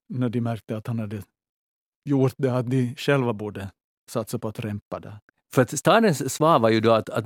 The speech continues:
Speaker 2: att, ja, att om man märker något så ska man skicka ett e-post till deras feedback-e-post.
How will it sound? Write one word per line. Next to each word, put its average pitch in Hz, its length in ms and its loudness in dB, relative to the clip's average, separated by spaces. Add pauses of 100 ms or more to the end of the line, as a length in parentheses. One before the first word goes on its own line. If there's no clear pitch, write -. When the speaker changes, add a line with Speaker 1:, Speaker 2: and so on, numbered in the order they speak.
(120)
Speaker 2:
att, 131 180 -2
ja, 120 140 4
att 123 100 0
om 123 80 0
man 120 120 2
märker 127 540 0
något 113 200 2
så 117 60 -4
ska - 140 0
man 147 100 4
skicka 151 260 4
ett - 80 0
e-post - 680 -2
till 107 120 0
deras 98 260 0
feedback-e-post. 98 920 -2